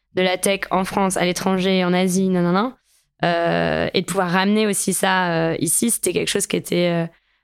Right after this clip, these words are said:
assez important pour moi parce que je me disais, bah, finalité, exactement.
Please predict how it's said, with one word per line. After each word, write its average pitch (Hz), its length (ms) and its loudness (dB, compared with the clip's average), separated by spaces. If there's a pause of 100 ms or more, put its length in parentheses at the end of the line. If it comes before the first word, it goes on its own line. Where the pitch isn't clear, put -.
(140)
assez 170 160 0
important 196 380 0
pour 190 160 -4
moi 202 140 2
parce 214 200 -4
que - 80 -2
je 170 80 2
me 175 60 2
disais, 185 160 0
bah, 180 420 -2 (340)
finalité, 180 500 -2
exactement. 180 560 0